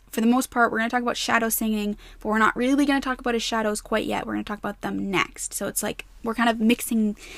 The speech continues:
it's kind of a mixing pot, but we're trying to keep our ingredients a tiny bit separate, but eventually they're gonna make a cake, okay? So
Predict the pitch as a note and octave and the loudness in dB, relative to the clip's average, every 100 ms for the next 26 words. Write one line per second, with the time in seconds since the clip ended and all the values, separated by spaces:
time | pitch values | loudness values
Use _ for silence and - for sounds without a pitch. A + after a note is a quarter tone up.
0 | - - - C4+ C#4+ C#4 C#4 D4 C4+ C4 | -12 -4 2 6 8 8 6 2 2 2
1 | C4+ A3+ G#3+ - A#3+ A#3 A#3 A3+ G#3+ G#3 | 0 0 0 2 0 0 -4 -2 -2 -2
2 | G#3+ G#3 G3 - - - B3 A#3+ G#3+ - | -2 -4 -4 -6 -8 -2 2 2 0 -2
3 | G#3+ G#3 G#3 - G#3+ A#3 B3 - A3+ A3 | -4 -4 -6 -4 0 0 0 0 0 0
4 | G#3 G#3 A3 - F#3+ C#3+ - A3 A#3+ - | 2 0 -2 -4 -6 -6 -4 0 0 -2
5 | - - - - - - - - C#4 C#4 | -16 -18 -16 -16 -16 -16 -8 8 10 10
6 | - | 6